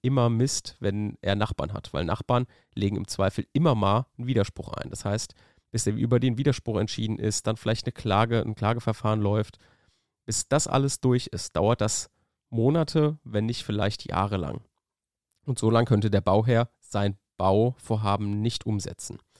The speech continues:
Und dafür gibt's jetzt, wie ihr hoffentlich wisst und wir in den letzten Folgen auch schon besprochen haben, den Paragraph zweihundertzwölf a, der eben sagt, ja, wenn jetzt ein Nachbar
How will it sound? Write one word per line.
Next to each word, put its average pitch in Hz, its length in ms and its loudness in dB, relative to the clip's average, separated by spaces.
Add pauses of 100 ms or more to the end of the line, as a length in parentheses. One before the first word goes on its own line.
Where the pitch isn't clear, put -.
(200)
Und 110 160 -8
dafür 131 220 0
gibt's - 260 -2
jetzt, - 340 -2
wie 107 160 -4
ihr - 140 -6
hoffentlich 95 300 -6
wisst 160 160 -4
und 107 80 -4
wir 98 100 0
in 92 80 2
den 92 100 -2
letzten - 280 -8
Folgen 95 320 -2
auch - 100 -8
schon - 200 -12
besprochen - 420 -6
haben, 107 100 0
den 98 100 -2
Paragraph 87 340 -4
zweihundertzwölf 92 680 -4
a, 139 280 0
der 104 180 0
eben 101 180 -2
sagt, 101 320 -2
ja, 85 180 -4 (380)
wenn 101 180 -2
jetzt 90 240 -4
ein 85 280 -2 (100)
Nachbar 196 560 -2